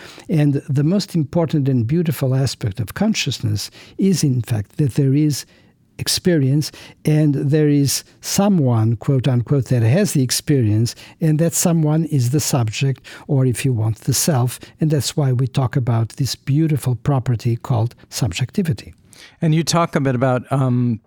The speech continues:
Speaker 2: artificial intelligence, uh, in the later part of the book, and about how most of what we've achieved thus far, computers that can beat grandmasters at chess or the world champion of Go,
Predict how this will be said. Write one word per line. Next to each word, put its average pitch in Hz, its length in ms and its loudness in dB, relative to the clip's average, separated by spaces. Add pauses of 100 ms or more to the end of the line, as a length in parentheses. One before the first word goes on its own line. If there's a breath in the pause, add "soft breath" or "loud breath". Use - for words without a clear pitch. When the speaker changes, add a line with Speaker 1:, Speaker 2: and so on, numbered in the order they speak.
(200)
Speaker 2:
artificial 135 560 0
intelligence, 117 1040 -2 (120)
uh, 117 300 -2
in 123 180 0
the 117 80 0
later 120 320 0
part 110 260 -2
of 104 140 -6
the 107 60 -8
book, 110 360 -4 (560 loud breath)
and 156 120 0
about 143 200 0
how 135 640 2
most 151 400 2
of 143 100 0
what 139 140 0
we've 131 220 -2
achieved 123 360 -2
thus 120 200 -2
far, 156 480 2
computers 127 680 -2
that 117 420 -4
can 117 320 0
beat 120 400 -4
grandmasters 113 800 0
at 107 140 -4
chess 117 420 -2
or 107 120 -2
the 107 80 -2
world 110 360 -2 (360 soft breath)
champion 120 500 -2
of 107 160 -6
Go, 127 480 0